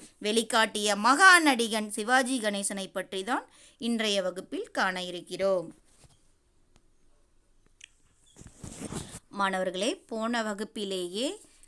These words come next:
நடிகர் திலகம் சிவாஜி கணேசன் அவர்களின் வீட்டில் உரையாடிய உரையாடலை பற்றி பார்த்தோம். இன்று அவர் பல படங்கள் நடித்தாலும்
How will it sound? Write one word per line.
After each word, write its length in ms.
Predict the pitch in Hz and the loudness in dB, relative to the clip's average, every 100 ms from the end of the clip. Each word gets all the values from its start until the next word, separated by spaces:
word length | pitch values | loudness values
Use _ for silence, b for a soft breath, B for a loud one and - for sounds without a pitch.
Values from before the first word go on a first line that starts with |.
| b _ | b _
நடிகர் 480 | 196 196 202 202 202 | -8 -4 -4 -4 -6
திலகம் 420 | - 202 196 196 | -6 -4 -2 -2
சிவாஜி 560 | 180 208 214 226 226 240 | -6 -6 -4 -4 -2 -4
கணேசன் 440 | 208 196 190 185 175 | -4 -6 -8 -10 -12
அவர்களின் 500 | 185 185 180 180 175 | -8 -6 -6 -6 -6
வீட்டில் 480 | 170 175 - 277 381 | -10 -12 -10 -10 -12
உரையாடிய 840 | 180 185 180 185 180 170 185 240 - | -10 -4 -2 -2 -4 -6 -8 -8 -8
உரையாடலை 680 | 190 185 190 185 180 170 | -6 -2 -2 -2 -2 -6
பற்றி 360 | 165 156 - 202 | -8 -12 -10 -12
பார்த்தோம். 600 | - 175 170 - 226 415 b b b b | -8 -10 -8 -6 -6 -8 b b b b
இன்று 560 | 190 202 202 180 269 440 b b b - | -10 -6 -6 -6 -6 -10 b b b -6
அவர் 480 | 190 190 190 180 175 _ _ | -4 -2 -2 -4 -8 _ _
பல 300 | 202 208 233 | -4 0 0
படங்கள் 560 | 233 220 202 208 214 208 | -2 -2 0 0 0 -2
நடித்தாலும் 720 | 185 180 180 196 185 196 | -4 -6 -6 -2 0 0